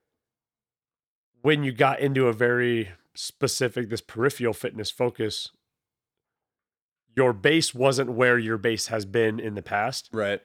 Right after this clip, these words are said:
Speaker 1: And so it probably limited you a little bit on maybe exponential returns on the peripheral focuses.
Speaker 2: Yeah.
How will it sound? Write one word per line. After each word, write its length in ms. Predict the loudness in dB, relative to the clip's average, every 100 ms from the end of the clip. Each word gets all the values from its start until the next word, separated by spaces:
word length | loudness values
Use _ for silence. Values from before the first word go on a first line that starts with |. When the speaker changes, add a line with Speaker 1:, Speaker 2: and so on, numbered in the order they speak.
| -4
Speaker 1:
And 120 | -2
so 200 | 2 2
it 120 | 0
probably 520 | -2 -2 -2 -2 0
limited 440 | 2 0 0 -2 -4
you 400 | -4 -2 -2 -4 -4
a 80 | 0
little 260 | 2 2
bit 260 | 2 0 2
on 400 | 2 2 0 -6 _ _ _ _ _ _
maybe 380 | -2 0 0 -2 -2
exponential 840 | -2 -4 -4 -4 -2 -2 -2 -4 -10 _ _ _
returns 580 | -4 -4 0 2 2 -2
on 220 | -2 -2
the 80 | -2
peripheral 440 | -4 -4 -4 -2 -6
focuses. 440 | -6 -12 -12 -4
Speaker 2:
Yeah. 140 | 0